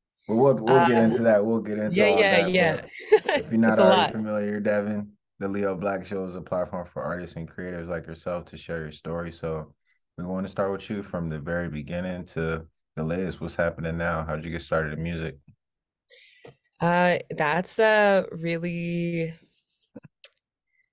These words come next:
Speaker 2: every time somebody asks me that question, I'm like, "Dang, how did I get in it?" Um, it started, well, to kinda go back, I grew up,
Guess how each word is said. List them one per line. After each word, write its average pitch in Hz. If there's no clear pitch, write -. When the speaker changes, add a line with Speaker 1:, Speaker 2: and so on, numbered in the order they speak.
Speaker 2:
every 185
time 190
somebody 190
asks 151
me 156
that 143
question, 147
I'm 165
like, -
"Dang, 156
how 156
did 151
I 151
get 151
in 147
it?" 131
Um, 143
it 180
started, 202
well, 170
to 185
kinda 220
go 208
back, 170
I 160
grew 160
up, 151